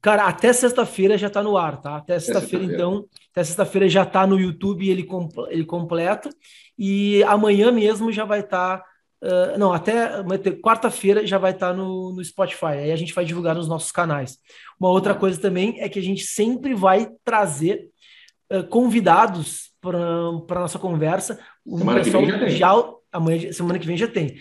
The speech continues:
Speaker 1: E sempre vai ser o pessoal de alto gabarito que vai falar alguma coisa dos negócios na área da saúde, obviamente, né? Então, é isso, galera. Vocês estão todos convidados a nos seguir, a nos acompanhar, e eu tenho certeza que a gente vai entregar muito valor pra vocês.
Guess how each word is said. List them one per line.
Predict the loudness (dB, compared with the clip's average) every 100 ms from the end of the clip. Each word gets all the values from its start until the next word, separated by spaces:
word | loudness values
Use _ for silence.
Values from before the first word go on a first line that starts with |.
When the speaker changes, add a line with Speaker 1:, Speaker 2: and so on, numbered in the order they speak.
| -14
Speaker 1:
E |
sempre | -2 -2 2
vai | 2
ser | 2
o | -2
pessoal | -2 0 2
de | 4
alto | 2 4
gabarito | 2 2 2 -2 -10 _ -10
que |
vai | -2 -2
falar | 2 4 6 4 2
alguma | -2 -2 -2 -6 -6
coisa | -4 -2 0 -2 -8 _ _ _ _ _ _ -10
dos | -6
negócios | -4 -2 -2 -4 -8
na | -2
área | -2 0
da | -2
saúde, | -2 -2 -2 -2
obviamente, | -4 -4 -4 -6 -8 -12
né? | -14 -18 _ _ -20 _ -10
Então, | -6 -2 0 0 -4 -6 -6
é | -4
isso, | -4 -4 -4
galera. | -6 -6 -8 -12
Vocês | -14 -10
estão | -6 -6
todos | -4 -4 -4 -8 -10
convidados | -6 -4 -2 0 0 -2 -2
a | -2
nos | 0 -4
seguir, | -6 -6 -4 -6 -8 -20 -10
a | -6
nos | 0
acompanhar, | 0 0 0 0 2 0 -2 -12 -12
e |
eu | -8
tenho | -8
certeza | -6 -6 -8 -8
que |
a | -10
gente | -8
vai |
entregar | -8 -4 -2 0
muito | 0 0 0 -2 -6 -2
valor | 2 2 0 -2
pra | -6
vocês. | -10 -10 -12 -16 -20